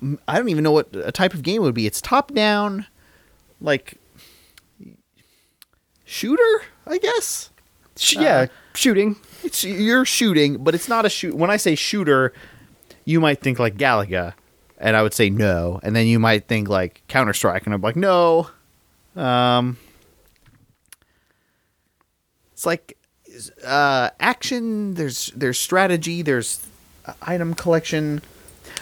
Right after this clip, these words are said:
Speaker 1: Gosh, you know, it almost, uh, in a weird way, resembles something like a Hotline Miami, but slow.
Speaker 2: Okay,
Speaker 1: Um,
Speaker 2: yeah.
Speaker 1: in,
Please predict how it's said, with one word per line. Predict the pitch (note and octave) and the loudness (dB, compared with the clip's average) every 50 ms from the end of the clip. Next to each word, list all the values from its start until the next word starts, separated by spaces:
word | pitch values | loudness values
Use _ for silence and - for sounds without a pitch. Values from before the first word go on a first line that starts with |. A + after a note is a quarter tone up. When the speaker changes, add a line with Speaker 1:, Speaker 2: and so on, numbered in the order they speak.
| - - | -12 -2
Speaker 1:
Gosh, | - C#4+ A#3 F#3 - | 0 0 2 2 0
you | - F#3 G#3+ | -4 -2 -2
know, | A#3 A3 | -2 0
it | - G#3 - - | 0 0 -2 0
almost, | F#3 C4 E4 F4 E4 E4+ - - - - _ _ _ _ _ _ - | -2 -2 0 0 -2 -2 -4 -6 -10 -12 _ _ _ _ _ _ -6
uh, | B2+ G#2+ D#2 | -6 -6 -6
in | F#2+ G#2+ D3 E3 | -4 -2 0 2
a | E3 D#3 | 2 2
weird | C#3+ F3 G3 G#3+ G3+ E3 | 2 0 -2 -2 0 2
way, | E3 D#3+ | 2 2
resembles | C#3 B2 C3 A2 A2 C3+ C3+ C3+ C#3 - | 4 2 2 2 2 2 2 2 0 -2
something | - C#3+ C#3 B2 A#2+ B2 | -2 -6 -6 -6 -6 -6
like | B2 A#2+ - | -6 -4 -4
a | F#2 | -6
Hotline | - - A2+ - - A#2+ A#2 G#2+ F#2+ | 0 0 -2 0 0 -2 -2 -2 -2
Miami, | G2 G2 F#2+ F#2+ G2+ G#2 G2 F#2+ F2+ F2 F2 - _ _ - | -2 -2 -2 -2 -2 -2 -2 -2 -4 -6 -8 -10 _ _ -8
but | G2+ - | -8 -4
slow. | - - - G2 E2 E2+ F#2 F2 C#2+ C2+ - - - - _ _ _ _ _ _ _ _ _ _ _ _ _ _ _ _ _ _ _ _ _ _ _ _ _ _ - - | -2 -4 -4 -2 -2 0 0 0 -2 -4 -10 -16 -20 -20 _ _ _ _ _ _ _ _ _ _ _ _ _ _ _ _ _ _ _ _ _ _ _ _ _ _ 0 0
Speaker 2:
Okay, | E3+ - F#3 D3 | 2 4 4 2
Speaker 1:
Um, | F#2 F#2 F#2 F#2 | 2 0 -4 -2
Speaker 2:
yeah. | C#3+ D#3 C#3+ A2 F2+ | 2 2 2 2 2
Speaker 1:
in, | A2+ A#2 A2+ A2 - | 0 0 -2 -2 -4